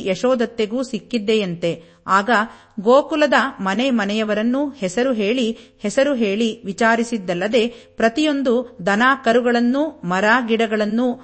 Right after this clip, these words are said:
ಹೊಳೆ ಗುಡ್ಡಗಳನ್ನೂ ಅಕ್ಕರೆಯಿಂದ ನೆನೆದು ಕ್ಷೇಮ ಸಮಾಚಾರ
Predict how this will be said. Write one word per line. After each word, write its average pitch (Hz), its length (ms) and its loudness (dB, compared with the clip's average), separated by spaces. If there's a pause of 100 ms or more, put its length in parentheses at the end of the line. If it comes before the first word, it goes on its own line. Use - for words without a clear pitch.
(160)
ಹೊಳೆ 220 260 2 (180)
ಗುಡ್ಡಗಳನ್ನೂ 233 680 2 (300)
ಅಕ್ಕರೆಯಿಂದ 247 580 0 (220)
ನೆನೆದು 233 420 -2 (140)
ಕ್ಷೇಮ 233 360 0
ಸಮಾಚಾರ 180 600 -2